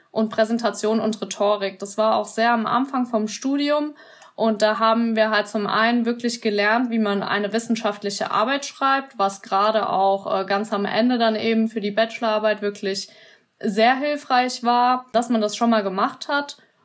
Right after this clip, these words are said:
Und in dem Fach Präsentation und Rhetorik, ähm, haben wir eben auch eine Präsentation machen müssen und haben davor genau gelernt, okay, wie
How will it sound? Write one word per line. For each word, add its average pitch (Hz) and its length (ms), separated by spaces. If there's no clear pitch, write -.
Und 214 340
in 220 140
dem 208 140
Fach 220 300
Präsentation 208 760
und 220 180
Rhetorik, 240 800
ähm, 202 420
haben 214 360
wir 202 360
eben 208 220
auch 196 220
eine 202 220
Präsentation 220 720
machen 262 340
müssen 247 280
und 220 180
haben 208 180
davor 202 320
genau 208 360
gelernt, 208 540
okay, 208 460
wie 240 480